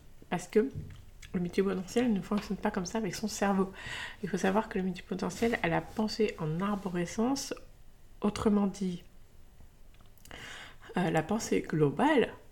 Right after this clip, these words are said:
et, euh, ce qui fait que la construction des plans, le fait de partir d'un point A à un point B, le fait d'être dans la pri-, de savoir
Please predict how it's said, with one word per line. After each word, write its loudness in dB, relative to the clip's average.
et, 8
euh, -2
ce -10
qui -2
fait 0
que 4
la 4
construction -2
des 2
plans, -2
le 0
fait 2
de 2
partir 0
d'un 0
point -6
A 4
à 4
un 0
point -4
B, 4
le -2
fait 4
d'être 4
dans -2
la -2
pri-, 2
de -2
savoir 0